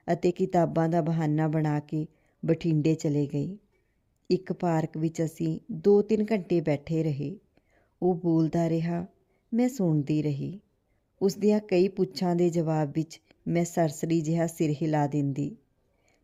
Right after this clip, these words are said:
ਜਿਸ ਨੂੰ ਸ਼ਾਇਦ ਉਹ ਮੇਰੀ ਸਹਿਮਤੀ ਸਮਝਦਾ ਰਿਹਾ।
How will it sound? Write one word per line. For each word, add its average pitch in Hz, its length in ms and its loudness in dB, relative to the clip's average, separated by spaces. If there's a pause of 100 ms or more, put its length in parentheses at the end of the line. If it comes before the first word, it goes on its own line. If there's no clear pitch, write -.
ਜਿਸ 208 280 2
ਨੂੰ 226 140 4
ਸ਼ਾਇਦ 160 420 0 (180)
ਉਹ 175 180 0
ਮੇਰੀ 175 280 2
ਸਹਿਮਤੀ 165 520 0
ਸਮਝਦਾ 156 560 -2
ਰਿਹਾ। 147 320 -4